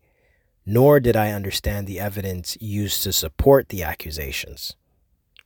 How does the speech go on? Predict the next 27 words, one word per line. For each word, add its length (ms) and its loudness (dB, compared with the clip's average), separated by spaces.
After 260 2
having 420 2
the 120 4
opportunity 680 -2
to 160 -6
read 460 4
the 100 -2
translated 640 -6
arrest 380 -6
warrant, 300 -8
along 360 4
with 180 0
the 100 -2
new 540 4
arrest 420 -2
warrant, 320 -6
it 60 2
was 220 6
immediately 500 4
apparent 460 0
to 100 -8
me 460 -6
that 220 -10
the 100 -4
accusations 720 -6
are 80 -8
false. 600 -2